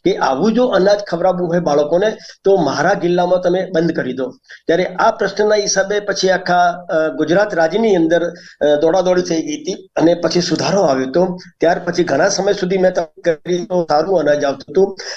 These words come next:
પણ પછી હું ચેરમેનમાંથી નિવૃત્ત થયો અને અત્યારે હાલ માધ્યમિક શાળાઓમાં જઉં છું અને આ બાળકો સાથે વાતચીત કરું છું.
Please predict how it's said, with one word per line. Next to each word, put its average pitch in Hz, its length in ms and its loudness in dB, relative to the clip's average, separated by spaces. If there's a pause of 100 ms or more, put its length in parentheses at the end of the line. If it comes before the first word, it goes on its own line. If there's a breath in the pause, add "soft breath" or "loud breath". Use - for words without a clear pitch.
(140 loud breath)
પણ 151 240 0
પછી 147 560 -2
હું 180 440 2 (220)
ચેરમેનમાંથી 175 600 2
નિવૃત્ત 175 440 0
થયો 156 160 2
અને 165 420 0
અત્યારે 170 320 0
હાલ 185 260 -2
માધ્યમિક 160 400 0
શાળાઓમાં 156 560 2
જઉં 143 320 -2
છું 180 200 0
અને 156 220 2
આ 175 200 -8 (300 loud breath)
બાળકો 165 340 0
સાથે 156 360 -2
વાતચીત 143 380 -4 (100)
કરું 131 300 -2
છું. 180 240 0